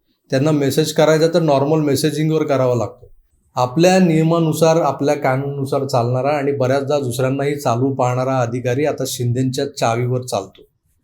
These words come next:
शिंदे चावी भरतात, ते गाणं आहे ना, "जितनी चावी भरी रामने,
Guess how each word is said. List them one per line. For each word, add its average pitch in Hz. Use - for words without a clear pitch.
शिंदे 117
चावी 120
भरतात, 123
ते 120
गाणं 117
आहे 170
ना, 170
"जितनी 123
चावी 131
भरी 123
रामने, 120